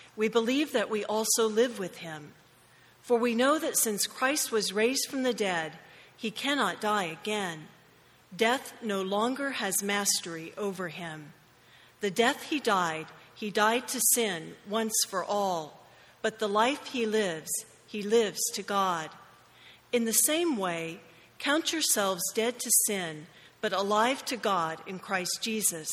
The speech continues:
Therefore, do not let sin reign in your mortal body so that you obey its evil desires. Do not offer the parts of your body to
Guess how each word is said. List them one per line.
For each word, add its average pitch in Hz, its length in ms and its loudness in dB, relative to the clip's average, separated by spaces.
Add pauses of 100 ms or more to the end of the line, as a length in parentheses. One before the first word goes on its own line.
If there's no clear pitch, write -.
(840)
Therefore, 185 760 0 (360)
do 262 160 2
not 302 280 0
let 208 180 0 (160)
sin 202 280 0
reign 180 480 -4
in 202 120 -4
your 202 120 -2
mortal 208 360 0
body 180 520 -2 (240)
so - 220 -2
that 202 240 -4
you 220 160 0
obey 208 440 -2
its - 300 -6
evil 190 280 -6
desires. 175 880 -4 (560)
Do 262 160 2
not 311 240 0
offer 247 340 -2
the 220 120 -4
parts - 440 0
of 247 140 -4
your 269 120 -2
body 185 420 -4
to 180 100 -8